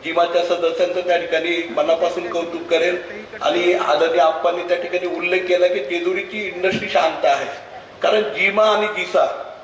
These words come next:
सगळे मॅन्युफॅक्चरर्स आणि कर्मचारी ह्यांच्यामधलं कोऑर्डिनेशन एवढं चांगलं आहे साहेब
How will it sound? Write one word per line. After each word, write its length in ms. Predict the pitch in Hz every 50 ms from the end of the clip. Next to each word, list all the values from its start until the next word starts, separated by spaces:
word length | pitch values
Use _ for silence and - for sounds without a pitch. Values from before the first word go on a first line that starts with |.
| - - - - - - - - - - - - - - - - - - - - - - - - - - - -
सगळे 260 | 151 156 175 196 202
मॅन्युफॅक्चरर्स 920 | 190 180 175 175 185 185 196 196 - - - 208 214 208 202 196 196 -
आणि 260 | 175 170 170 175 196 196 - -
कर्मचारी 560 | 190 175 175 175 175 170 175 175 214 254 247 - - - - - - - - -
ह्यांच्यामधलं 560 | - 160 160 160 185 196 202 208 208 208 226
कोऑर्डिनेशन 640 | 226 220 202 185 190 190 202 208 208 208 214 226 214
एवढं 240 | 214 202 202 208 208
चांगलं 320 | - 196 185 185 185 185 180
आहे 240 | 180 170 175 170 -
साहेब 220 | 175 160 151 -